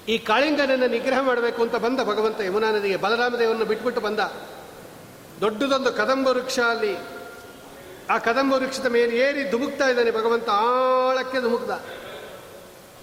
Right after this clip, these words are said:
ಇವನಿಗೆ ಕೃಷ್ಣ ಇವನು ಅಂತ ಗೊತ್ತಾಗಲೇ ಇಲ್ಲ ಈ ಕಾಳಿಂಗನಿಗೆ. ಯಾವುದೋ ಒಬ್ಬ ಮನುಷ್ಯ ಅಂತ ಚೆನ್ನಾಗಿ ಕಚ್ಚುತ್ತಾ ಇದ್ದಾನೆ ಅವನು. ಮೈಯೆಲ್ಲ ಸುತ್ತಾಕೊಂಡು ಕಚ್ಚುತ್ತಾ ಇದ್ದಾನೆ.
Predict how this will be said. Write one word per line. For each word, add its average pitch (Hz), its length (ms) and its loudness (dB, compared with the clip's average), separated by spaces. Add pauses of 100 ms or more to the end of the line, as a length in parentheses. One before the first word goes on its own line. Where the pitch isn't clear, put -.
(1080)
ಇವನಿಗೆ 294 500 4 (1300)
ಕೃಷ್ಣ 285 360 2 (120)
ಇವನು 285 320 2
ಅಂತ 269 160 0
ಗೊತ್ತಾಗಲೇ 269 640 2
ಇಲ್ಲ 240 140 0
ಈ 214 120 2
ಕಾಳಿಂಗನಿಗೆ. 214 680 2
ಯಾವುದೋ 269 500 2
ಒಬ್ಬ 277 180 0
ಮನುಷ್ಯ 262 420 2 (120)
ಅಂತ 247 200 0
ಚೆನ್ನಾಗಿ 262 720 2
ಕಚ್ಚುತ್ತಾ 269 420 0
ಇದ್ದಾನೆ 247 240 2
ಅವನು. 214 420 0 (360)
ಮೈಯೆಲ್ಲ 269 360 2
ಸುತ್ತಾಕೊಂಡು 269 580 0
ಕಚ್ಚುತ್ತಾ 254 380 0
ಇದ್ದಾನೆ. 214 520 -2